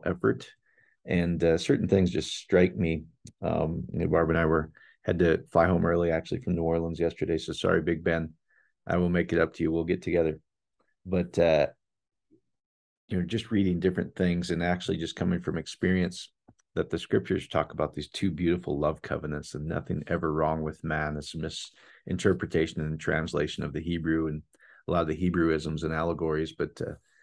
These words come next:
it's really talking about the creative abo-, ability of God within man, that all things are possible to God. And where is God? God is within you. The king's within you. The anointing of God, which literally means Jesus Christ, or the shout of the anointing within,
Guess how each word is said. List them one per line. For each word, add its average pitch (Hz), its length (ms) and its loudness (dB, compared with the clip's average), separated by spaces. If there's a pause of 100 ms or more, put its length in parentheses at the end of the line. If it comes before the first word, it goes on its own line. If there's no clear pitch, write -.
(120)
it's 90 180 -2
really 120 200 8
talking 82 260 0
about 78 160 0
the 80 60 -8
creative 87 340 2
abo-, 80 340 0 (120)
ability 85 420 0
of 76 140 -4
God 80 240 2
within 78 320 -4
man, 78 320 -4
that 80 140 -6
all 90 200 2
things 80 220 -4
are 76 60 -2
possible - 640 -6 (880)
to 101 120 4
God. 131 460 -2 (640)
And 90 220 2
where 82 200 4
is 127 200 2
God? 87 420 0 (240)
God 80 200 -2
is 80 140 -6
within 92 300 0
you. 87 140 0
The 80 100 -6
king's 95 380 -2
within 87 300 -4
you. 80 120 -6
The 82 120 -2
anointing 87 400 -2
of 80 100 -2
God, 76 260 -2
which 80 200 -6
literally 82 200 -2
means 78 160 -6
Jesus 80 340 -8
Christ, 85 380 -4
or - 60 -6
the 82 80 -8
shout 82 500 -2
of 78 180 -6 (440)
the 90 100 0
anointing 87 440 -2
within, 82 540 -4